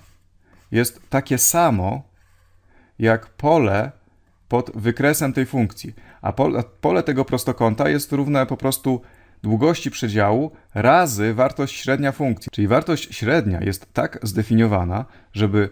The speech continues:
pole tego czerwonego prostokąta, którego wysokość jest równa wartości średniej, było takie samo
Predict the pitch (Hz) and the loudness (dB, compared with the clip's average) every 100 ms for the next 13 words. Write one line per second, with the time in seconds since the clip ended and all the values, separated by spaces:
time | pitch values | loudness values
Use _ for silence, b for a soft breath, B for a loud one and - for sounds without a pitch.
0 | - - 143 165 123 113 113 101 110 120 | -6 -2 2 2 2 0 0 0 2 2
1 | 139 117 - 104 127 117 98 113 110 98 | 0 -2 -2 0 0 0 0 0 2 2
2 | 107 - 143 147 - 110 - 107 165 156 | 0 0 0 0 0 -2 0 2 2 2
3 | 104 101 107 98 104 - 95 85 92 147 | 0 -2 -6 -8 -10 -8 -6 -6 -6 -8
4 | - b b b - 110 123 120 - - | -12 b b b -2 4 4 2 -2 -10
5 | 123 120 113 - 170 117 95 | -6 -4 -2 0 0 0 -2